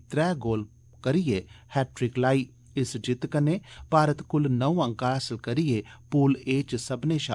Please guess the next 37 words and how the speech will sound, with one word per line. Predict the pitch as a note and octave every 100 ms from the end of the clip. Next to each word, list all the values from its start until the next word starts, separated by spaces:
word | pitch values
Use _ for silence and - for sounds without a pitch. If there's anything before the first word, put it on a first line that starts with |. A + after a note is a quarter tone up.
| -
उप्पर | B2+ - A#2+ C3
ऐ। | C#3 - - - -
भारत | C#3+ C#3+ A2+
दा | A#2+ -
अगला | A#2+ B2
मुकाबला | A2+ G#2+ A#2 G#2+ C3+ F#3+ - - -
अज्ज | C3 A#2 C#3 -
कोरिया | C#3+ B2+ A#2 A#2
कन्नै | A2+ A#2
होग। | B2+ C#3 B2+ D#3 - - - - - - - - - - - - - - - -
खेड्डें | F#3+ E3+ D3+
च | F3 F#3+
गै | G#3 B3+
भारत | - G3 D#3+ C3+
दी | D3 D#3 D#3
शीर्ष | - C#3 C#3+ C#3+ A#2+
बैडमिंटन | B2+ A2 A#2+ A2+ A#2+
खडारन | A#2 C3 C#3 C3+ C#3+
पी | C#3+ A#2+
वी | A2
सिंधु | G#2+ B2 A#2 A2+ E3
ते | A#2+
लक्ष्य | A#2+ A2+ - -
सेन | - D#3 C#3 G#2+ - - -
सैयद | D#3+ D#3 F3 D#3
मोदी | B2+ C3 A#2+ C#3 C#3 - -
अंतर्राष्ट्रीय | C#3 C3 C3+ C3 D3 - F#3 F3+
टूर्नामेंट | C3 A#2+ A#2 B2+ C3
दो | B2+ A#2
ज्हार | C3 B2
चौबी | B2 B2 C3+ C#3
दे | B2+
फाइनल | B2 B2+ A2+ A2
च | - -
पुज्जी | G#2 A#2
गे | A#2 A#2+
न। | C#3+